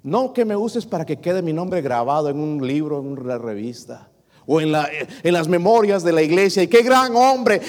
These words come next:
y en la historia, y que hablen de mi nombre. No, no, sino para que tu nombre sea glorificado. Ese es el hombre que Dios va a usar,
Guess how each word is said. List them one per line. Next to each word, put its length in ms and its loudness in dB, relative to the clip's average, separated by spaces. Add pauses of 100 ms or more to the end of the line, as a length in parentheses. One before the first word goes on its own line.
y 80 4
en 80 6
la 100 4
historia, 560 4
y 60 2
que 100 2
hablen 240 2
de 100 4
mi 120 0
nombre. 300 0
No, 200 -2
no, 200 -2
sino 320 -6
para 180 -4
que 120 -10
tu 140 -6
nombre 380 -8
sea 240 -10
glorificado. 600 -16 (1300)
Ese 280 -6
es 80 -10
el 160 -6
hombre 260 -8
que 140 -16
Dios 200 -14
va 80 -20
a 40 -18
usar, 380 -20